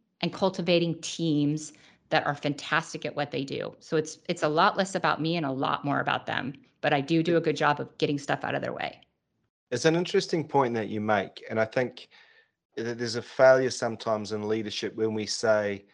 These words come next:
Speaker 2: as a leader to somebody in our team, that, "Okay, we're gonna, I'm gonna back you. We're gonna go with your way, with, that you've thought this out, ready to execute." But I think that the failure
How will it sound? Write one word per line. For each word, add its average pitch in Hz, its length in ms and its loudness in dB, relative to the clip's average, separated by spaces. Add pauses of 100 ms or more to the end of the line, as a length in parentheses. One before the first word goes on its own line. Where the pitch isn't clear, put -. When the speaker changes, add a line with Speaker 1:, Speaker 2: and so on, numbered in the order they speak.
(1040)
Speaker 2:
as 110 200 -6
a 110 60 -2
leader 107 220 -2
to 104 140 -10
somebody 104 420 -2
in 101 80 -2
our 101 140 -2
team, 98 300 -10 (340)
that, 139 240 6
"Okay, 135 300 6
we're 113 160 0
gonna, 117 380 4 (260)
I'm 113 140 -2
gonna 110 220 -2
back 143 380 0
you. 143 140 2
We're 117 100 2
gonna 107 260 -2
go 131 360 4
with 120 360 -2 (920)
your 131 380 6
way, 123 420 6
with, 101 220 -10
that 107 120 -6
you've 107 160 -10
thought - 340 0
this 120 220 -2
out, 117 380 4 (360)
ready 120 220 -2
to 117 160 -2
execute." 113 440 -4
But 117 100 2
I 110 60 2
think 151 340 0 (100)
that 120 180 -6
the - 100 -12
failure 135 800 4